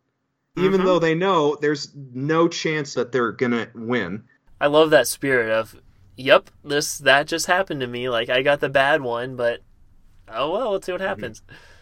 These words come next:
Speaker 2: That's a great way to approach a challenge.
Speaker 1: Mm-hmm. If you did it like Takeshi's Castle, the obvious thing is at the end of the day, you'd have people in some sort of cart battle that's almost impossible to win.
Speaker 2: Right.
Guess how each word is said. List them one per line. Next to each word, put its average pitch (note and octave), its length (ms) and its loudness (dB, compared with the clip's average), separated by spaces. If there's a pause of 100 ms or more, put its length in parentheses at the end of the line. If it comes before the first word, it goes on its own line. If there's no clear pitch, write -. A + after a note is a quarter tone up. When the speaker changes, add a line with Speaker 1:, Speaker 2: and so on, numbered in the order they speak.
(240)
Speaker 2:
That's C3 180 -12
a C3+ 80 -8
great A#2 160 -2
way A#2 180 -2
to A#2+ 120 -8
approach - 640 -8
a D#3 60 -14
challenge. G#2 500 -10
Speaker 1:
Mm-hmm. - 40 -20 (640)
If G3+ 180 2
you A3 120 -6
did A3+ 200 -4
it A#3+ 100 -2
like F#3 160 -4
Takeshi's D#3+ 420 -8
Castle, D#3+ 420 -6
the B2 140 -2
obvious A#2+ 460 -4
thing A#2+ 180 -6
is G#2+ 120 -8
at G#2 100 -8
the A2 100 -6
end G#2 120 -4
of G2 60 -8
the G2+ 80 -6
day, G2 400 2 (440)
you'd A#2 160 0
have A2 240 -2
people G2+ 480 0
in A2 140 -4
some G#2 200 -6
sort G2 260 0
of F2+ 160 -2 (880)
cart A#2 400 0
battle F#2+ 480 -2 (120)
that's G2 320 -4
almost G#2 320 -4
impossible F#2 480 -4
to F2 80 -6
win. F2+ 320 -6 (1400)
Speaker 2:
Right. A2+ 360 -2